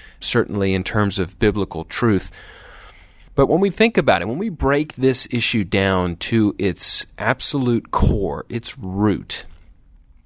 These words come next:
it comes down to one thing. Will I submit to God?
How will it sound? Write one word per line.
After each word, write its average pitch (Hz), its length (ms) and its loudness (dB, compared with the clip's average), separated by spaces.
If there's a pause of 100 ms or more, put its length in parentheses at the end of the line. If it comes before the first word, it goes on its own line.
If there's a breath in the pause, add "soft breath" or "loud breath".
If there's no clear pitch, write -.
(180)
it 135 160 0
comes 190 320 2
down 131 240 0
to 117 100 -6
one 101 400 0
thing. 82 540 -6 (1120 soft breath)
Will 151 400 4
I 160 160 2
submit 110 960 0 (180)
to 110 220 -4 (280)
God? 101 540 0